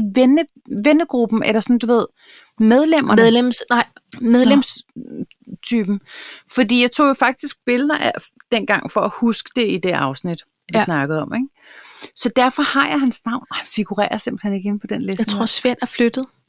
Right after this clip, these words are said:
Speaker 2: Der var simpelthen ikke nok
Speaker 1: Der var
Speaker 2: respons
Speaker 1: ikke,
Speaker 2: på hans,
Speaker 1: nej.
Speaker 2: øh, han
Speaker 1: Han
Speaker 2: kastede
Speaker 1: følte
Speaker 2: en
Speaker 1: sig
Speaker 2: krog ud. Der var ingen fangst.
Speaker 1: Han følte sig desværre nok ikke s-, som en del af, af nærmiljøet.
Speaker 2: Nej.
Speaker 1: Eftersom der hverken var løbeklubber, eller dansedamer, eller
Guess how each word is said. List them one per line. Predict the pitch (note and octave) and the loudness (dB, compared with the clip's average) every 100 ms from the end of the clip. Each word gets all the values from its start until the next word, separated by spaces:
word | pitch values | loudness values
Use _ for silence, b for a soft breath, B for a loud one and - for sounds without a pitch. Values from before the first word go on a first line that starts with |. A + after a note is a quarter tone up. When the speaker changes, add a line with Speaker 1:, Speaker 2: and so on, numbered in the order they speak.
| _ - | _ -2
Speaker 2:
Der | B3 | 0
var | |
simpelthen | A#3+ C#4+ C4+ | 2 0 -2
ikke | - | 0
nok | C4+ - | -2 0
Speaker 1:
Der | |
var | C4 | 2
Speaker 2:
respons | A3 A#3 | 4 4
Speaker 1:
ikke, | C#4 - | 2 2
Speaker 2:
på | C#4 | 2
hans, | B3+ B3 A3 A3+ | 4 4 2 2
Speaker 1:
nej. | B3+ | 2
Speaker 2:
øh, | A#3 A#3 A3+ | 2 2 0
han | A3 - _ _ _ _ - | -4 -10 _ _ _ _ -6
Speaker 1:
Han | C4+ | 0
Speaker 2:
kastede | C#4+ C4+ C#4 | 4 6 6
Speaker 1:
følte | B3+ | 4
Speaker 2:
en | C#4 | 4
Speaker 1:
sig | |
Speaker 2:
krog | D4 D4 C4 | 6 8 8
ud. | B3+ - A3+ _ | 4 0 -6 _
Der | B3+ | 0
var | A#3+ | 2
ingen | A#3+ B3+ | 0 -2
fangst. | G3+ - - - _ | -6 -8 -14 -20 _
Speaker 1:
Han | C#4 | -4
følte | - D4+ - | 0 0 0
sig | D4+ | -2
desværre | C4+ - C#4 D4+ | -2 2 2 4
nok | D4 C#4+ | 2 0
ikke | C#4 - | -4 -6
s-, | - A#3+ - | -12 -6 0
som | C#4 | 2
en | B3+ | 2
del | C4+ C4+ - | -2 -6 -4
af, | C4 A#3 - - | -4 -4 -6 -2
af | B3 | 0
nærmiljøet. | A#3+ B3+ C4+ C4 - C4 _ _ - | 2 2 0 -2 -4 -6 _ _ -6
Speaker 2:
Nej. | A3 - _ _ _ | -4 -4 _ _ _
Speaker 1:
Eftersom | C4 B3+ C#4 C4+ A#3+ | -4 -2 -2 0 0
der | G#3+ | 2
hverken | G#3 A#3 B3+ | 2 2 0
var | A#3 | 2
løbeklubber, | A3+ B3 C4+ - C4 A#3 A#3+ | 2 0 -2 -4 -2 0 0
eller | G#3 F#3+ - - F#3+ | 0 -2 -6 -10 -4
dansedamer, | A3+ A#3 - B3 - _ - A3+ A3+ A3+ A3+ | -2 0 -2 -6 -10 _ -6 -2 0 0 0
eller | G#3+ G3+ F#3+ F#3+ | -2 -2 -4 -6